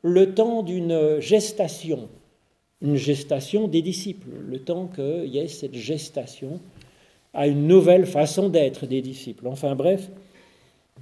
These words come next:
de toute façon, après l'ascension, au plus tard, le corps de Jésus disparaît. Donc, même si c'est physique, corporel, bah, tant mieux pour les témoins, tant mieux pour Marie-Madeleine, Pierre, Paul, Jacques. Euh, non, Paul l'a pas vu, donc physiquement, euh,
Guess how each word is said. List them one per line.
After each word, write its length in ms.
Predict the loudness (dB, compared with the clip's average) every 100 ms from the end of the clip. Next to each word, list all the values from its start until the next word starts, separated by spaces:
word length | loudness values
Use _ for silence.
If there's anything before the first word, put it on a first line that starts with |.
| -20 _ -20 _ _ _ _ -4
de 160 | 8 8
toute 260 | 10 2
façon, 560 | 4 2 4 2 2 0 -8 -20 _ _
après 360 | -6 -6 2 4
l'ascension, 760 | 4 2 -2 -4 -2 -2 -2 -8 -16 _ _ _ _ _ _ _ 2
au 100 | 2
plus 220 | 4 0
tard, 480 | 0 -2 -4 -8 -20 _ _ _ -6
le 180 | 0 2
corps 300 | 8 8 8
de 100 | 2
Jésus 320 | 4 2 0
disparaît. 460 | -4 -8 -10 -12 -16 _ _ _ _ _ _ _ 0
Donc, 400 | 6 6 6 0 -8 -12 -20 _ _ _ _ _ _ -4
même 280 | 4 6 6
si 200 | 2 -4
c'est 240 | 4 4
physique, 600 | 4 0 0 2 0 0
corporel, 640 | 0 0 2 2 4 4 2
bah, 120 | 0
tant 200 | 2 0
mieux 380 | 2 0 0 0
pour 140 | -2
les 100 | -2
témoins, 720 | -2 -2 0 0 0 0 -2 -2
tant 180 | -2
mieux 180 | -2 -4
pour 180 | -6 -10
Marie-Madeleine, 960 | -12 -10 -10 -10 -8 -2 0 0 -2 -8
Pierre, 340 | -6 -6 -6
Paul, 380 | -6 -4 -4 -6
Jacques. 320 | -8 -10 -10
Euh, 80 | -8
non, 120 | -8
Paul 280 | -2 -2 -2
l'a 100 | -4
pas 160 | -4
vu, 180 | -6 -8
donc 180 | -10 -12
physiquement, 760 | -10 -10 -10 -8 -8 -6 -6 -6
euh, 140 | -8